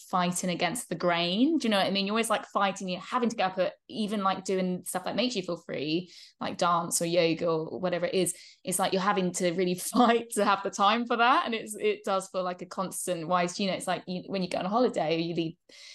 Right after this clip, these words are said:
things like that. I know holiday's different from working from anywhere, but it's automatically you're relaxed and there's not a schedule and you're not, like,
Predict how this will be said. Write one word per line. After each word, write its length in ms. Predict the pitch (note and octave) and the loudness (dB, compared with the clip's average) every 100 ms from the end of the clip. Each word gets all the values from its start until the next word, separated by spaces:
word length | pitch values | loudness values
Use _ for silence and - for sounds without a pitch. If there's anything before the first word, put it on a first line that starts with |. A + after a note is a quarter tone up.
| - _ | -20 _
things 180 | F#3+ F3+ | -2 0
like 120 | E3 | 2
that. 380 | F3 D#3 D3 - | 2 4 0 -2
I 100 | F#3 | 0
know 200 | F#3 F3+ | 0 0
holiday's 400 | F3+ F3 D#3 D#3+ | -2 -2 -2 -6
different 320 | - F3+ E3+ | -6 -8 -8
from 140 | - E3+ | -6 -2
working 340 | F3 F3 F3 | 0 -2 -6
from 160 | D#3 E3 | -8 -4
anywhere, 280 | D#3+ D#3+ D#3 | -2 -2 -4
but 140 | - | -4
it's 360 | F3 - - - - _ _ | -4 -2 -4 -6 -20 _ _
automatically 540 | G#3 G3+ G#3 G#3 F#3+ | 4 4 2 0 0
you're 160 | D3+ D3 | 0 -2
relaxed 420 | D3 B2 - - | -2 -4 -4 -4
and 100 | F3+ | 0
there's 120 | F3 | 2
not 160 | F#3 C3 | 2 2
a 20 | |
schedule 540 | - F3+ E3+ - - C#3 | 2 2 0 -4 -4 -4
and 100 | E3+ | -2
you're 60 | |
not, 200 | F3+ - | 0 0
like, 260 | D3+ D3+ | 0 0